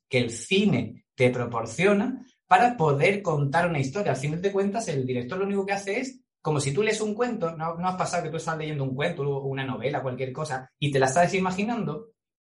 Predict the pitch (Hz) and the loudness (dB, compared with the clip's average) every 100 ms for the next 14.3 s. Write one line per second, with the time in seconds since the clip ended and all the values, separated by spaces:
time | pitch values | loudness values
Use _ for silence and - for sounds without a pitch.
0 | _ _ 143 131 - - - 139 135 127 | _ _ 4 4 2 -8 -6 -2 -2 -2
1 | 180 196 202 208 208 - - _ _ _ | -2 -2 -2 -2 -4 -6 -10 _ _ _
2 | _ 160 214 139 127 127 123 120 - 247 | _ 4 4 2 -4 -4 -4 -6 -2 0
3 | 247 - - _ _ - - 127 127 175 | 0 -2 -12 _ _ -6 0 2 2 2
4 | 196 196 233 240 247 254 202 202 - 147 | 2 0 -2 -2 -2 -2 -4 -4 -2 2
5 | 165 202 - _ _ - 127 147 135 123 | 2 2 -4 _ _ -8 -6 -4 -4 0
6 | 110 226 226 151 139 165 190 196 143 120 | -2 -2 -2 -2 -2 -2 0 0 -2 -4
7 | - 127 101 - - - - 127 127 214 | -6 -6 -6 -2 0 0 2 2 6 6
8 | - - - _ _ 139 156 170 202 196 | 4 0 -8 _ _ 0 2 2 0 -2
9 | 214 196 127 123 190 165 113 - - 143 | -2 0 0 0 -2 -2 -4 -8 -10 -6
10 | 151 147 135 143 139 131 127 135 131 127 | -4 -4 -4 -4 -2 -2 -2 -4 -2 -2
11 | 143 165 151 135 127 123 120 160 180 135 | -2 -2 -4 -4 -4 -4 -4 -4 -4 -2
12 | 143 175 156 123 120 196 208 139 127 127 | -2 -2 -2 -4 -6 -6 -6 -4 -4 -6
13 | 127 120 117 - 127 123 120 117 143 190 | -8 -10 0 2 2 2 0 0 0 0
14 | 185 185 185 | 2 -2 -4